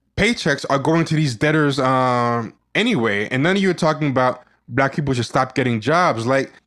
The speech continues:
you're shamming somehow. I don't know what it is. I don't know what you're trying to prove, but there's something you're trying to prove. Your,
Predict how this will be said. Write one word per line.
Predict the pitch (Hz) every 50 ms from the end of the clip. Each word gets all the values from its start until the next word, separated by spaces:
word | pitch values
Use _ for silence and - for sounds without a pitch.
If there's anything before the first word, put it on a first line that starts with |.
| _ -
you're | 170 185
shamming | - - - 220 220 214 180 139 117 -
somehow. | - 120 107 104 104 123
I |
don't | 156 190 202
know | 208 185
what | 156 165 180 170
it | 160 143
is. | - 123 135 151 165 175 175 - 147
I | - 143
don't | 160 180
know | 190 180
what | 143 135 160 147
you're | 156 151
trying | - 175 160 151
to | 143 127
prove, | - - - - 156 160 175 170
but | 139 131 131
there's | 139 143
something | - - - - 202 214 202 196 190
you're | 170
trying | 151 - 175 160
to | 147 120
prove. | - - - 151 156 156 131
Your, | 120 135 131 113